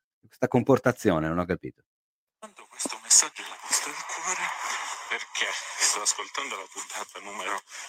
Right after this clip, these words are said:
Speaker 2: novantaquattro. Scusate, sono un po' indietro, ma vi ascolto sempre quando vado al lavoro, sto recuperando tutto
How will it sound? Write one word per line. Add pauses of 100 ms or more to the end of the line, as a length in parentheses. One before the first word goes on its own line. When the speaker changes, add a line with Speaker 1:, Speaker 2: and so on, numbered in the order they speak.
(160)
Speaker 2:
novantaquattro. (220)
Scusate,
sono
un
po'
indietro,
ma (840)
vi
ascolto
sempre
quando
vado
al
lavoro, (240)
sto
recuperando (460)
tutto